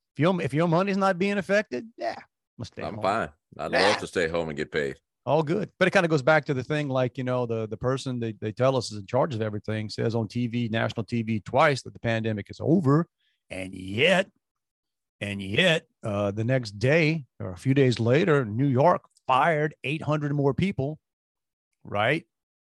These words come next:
Speaker 1: 'Cause they didn't wanna,
Speaker 2: Yeah.
Speaker 1: you know, they didn't wanna
Speaker 2: Yeah, we wanna get the
Speaker 1: Big
Speaker 2: vaccine.
Speaker 1: eh,
Speaker 2: It's not a
Speaker 1: eh, eh, oh,
Speaker 2: vaccine.
Speaker 1: watch what word you say, man. We're gonna
Speaker 2: Yeah,
Speaker 1: end up
Speaker 2: exactly.
Speaker 1: having,
Speaker 2: Yeah.
Speaker 1: you know,
Speaker 2: I'm
Speaker 1: the
Speaker 2: talking
Speaker 1: big
Speaker 2: smallpox vaccine,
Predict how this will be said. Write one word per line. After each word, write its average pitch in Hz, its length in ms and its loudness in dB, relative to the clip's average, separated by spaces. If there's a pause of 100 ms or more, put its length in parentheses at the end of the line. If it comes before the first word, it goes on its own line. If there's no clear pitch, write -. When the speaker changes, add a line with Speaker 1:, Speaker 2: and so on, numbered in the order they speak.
(140)
Speaker 1:
'Cause 139 140 0
they 143 60 4
didn't 143 160 2
wanna, 131 260 0
Speaker 2:
Yeah. 143 200 -2
Speaker 1:
you 131 180 -8
know, 143 120 -4
they 160 120 -6
didn't 143 160 -4
wanna 139 420 0
Speaker 2:
Yeah, 80 100 -8
we 80 100 -10 (140)
wanna 90 220 -4
get 92 100 -2
the 87 60 -4
Speaker 1:
Big 185 100 2
Speaker 2:
vaccine. 90 280 -2
Speaker 1:
eh, 156 80 2
Speaker 2:
It's - 80 -4
not 156 220 2
a 160 40 -2
Speaker 1:
eh, 156 60 0
eh, - 20 -2
oh, 156 140 -4
Speaker 2:
vaccine. 80 220 -6 (180)
Speaker 1:
watch 135 200 -4
what 190 160 2
word 202 220 2
you 175 100 -2
say, 165 240 -2
man. 160 300 -4
We're 139 80 -4
gonna 143 160 -4
Speaker 2:
Yeah, 165 60 0
Speaker 1:
end 160 100 0
up 151 60 -2
Speaker 2:
exactly. 156 300 0
Speaker 1:
having, 117 140 -12
Speaker 2:
Yeah. 82 180 -10 (220)
Speaker 1:
you 151 120 -6
know, 156 140 0 (680)
Speaker 2:
I'm - 40 -14
Speaker 1:
the 131 60 -4
Speaker 2:
talking 147 260 2
Speaker 1:
big - 80 -12
Speaker 2:
smallpox 87 540 0
vaccine, 73 480 -6